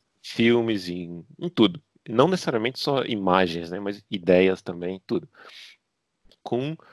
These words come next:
uma aceitação do que as outras pessoas concordam que é esse objeto novo que você tá criando. Então, um exemplo, né? Você quer criar um, um, um carro diferente?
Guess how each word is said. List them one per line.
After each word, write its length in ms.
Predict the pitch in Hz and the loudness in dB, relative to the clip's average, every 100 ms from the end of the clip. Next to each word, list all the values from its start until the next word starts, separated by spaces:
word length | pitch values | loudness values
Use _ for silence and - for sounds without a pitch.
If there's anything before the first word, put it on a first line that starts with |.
| _ _ 117 | _ _ -6
uma 180 | 120 | 0
aceitação 920 | 120 - 131 131 117 - 120 131 160 _ _ _ _ _ - _ _ _ _ _ | 0 4 4 6 4 4 -2 -2 -8 _ _ _ _ _ -20 _ _ _ _ _
do 140 | 107 101 | -14 -12
que 480 | - 113 110 107 - _ - | -8 -2 0 0 -4 _ -4
as 200 | 95 107 | -2 0
outras 300 | 196 175 - | 0 -2 0
pessoas 760 | 113 - 110 101 92 - - _ _ | 0 2 0 4 2 0 -18 _ _
concordam 640 | - 113 - 110 104 104 101 | -10 -8 0 6 6 6 0
que 260 | - 101 | 0 6
é 180 | 101 107 - | 6 6 2
esse 220 | - 104 | -6 -6
objeto 520 | 101 101 98 95 104 | -6 -4 0 0 -2
novo 320 | 101 104 92 | -6 -4 -6
que 60 | - | -10
você 160 | 98 - | -8 -4
tá 120 | 98 | -4
criando. 280 | 92 85 _ | -4 -14 _
Então, 260 | - 156 - | -12 -12 -10
um 80 | 156 | -6
exemplo, 360 | 104 90 80 98 | -4 -6 -6 -6
né? 60 | 107 | -6
Você 200 | - 113 | -8 -2
quer 160 | 110 | -2
criar 240 | - 98 98 | -2 -2 -2
um, 120 | 95 _ - - - - _ _ _ _ _ - - | -6 _ -20 -20 -20 -20 _ _ _ _ _ -20 -16
um, 400 | 104 98 90 87 _ _ _ _ - - | -12 -12 -12 -18 _ _ _ _ -20 -20
um 160 | 92 - | -18 -6
carro 380 | - 113 92 | 0 0 0
diferente? 640 | - - - 95 135 - | -12 -8 0 0 0 -6